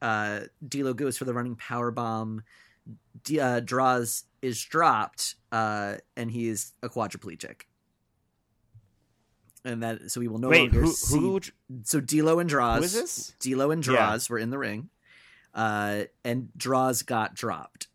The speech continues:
Speaker 1: and landed bad, the worst way, not, I guess, the worst, but landed badly, uh, and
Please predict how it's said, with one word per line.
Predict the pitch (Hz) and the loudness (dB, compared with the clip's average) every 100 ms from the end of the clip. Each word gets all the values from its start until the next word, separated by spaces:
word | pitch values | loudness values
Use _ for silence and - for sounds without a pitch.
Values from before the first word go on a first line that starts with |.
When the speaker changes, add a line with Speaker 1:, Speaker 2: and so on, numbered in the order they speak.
| _ _ _ _ _ _ _ _ _ _ _ - | _ _ _ _ _ _ _ _ _ _ _ -6
Speaker 1:
and | 113 107 107 - | -4 -2 -4 -4
landed | 127 123 113 113 95 - _ _ _ _ | -2 -2 -2 -2 -4 -14 _ _ _ _
bad, | 117 143 120 107 120 - _ _ _ | 2 2 4 -2 -6 -12 _ _ _
the | 113 127 | -4 0
worst | 123 123 127 | 2 0 0
way, | 113 - | -2 -2
not, | 127 117 | -2 -2
I | 117 | -2
guess, | 117 | -6
the | - | -4
worst, | 107 110 95 | -4 -4 -6
but | - 101 - _ - 98 110 | -6 -8 -8 _ -18 -16 -10
landed | 117 123 127 110 | -4 -2 -2 -2
badly, | 117 110 95 - _ _ - | -4 -4 -8 -14 _ _ -6
uh, | 110 104 101 98 110 _ _ _ _ _ _ | -4 -2 -4 -6 -10 _ _ _ _ _ _
and | - 107 98 92 | -4 -2 -2 -6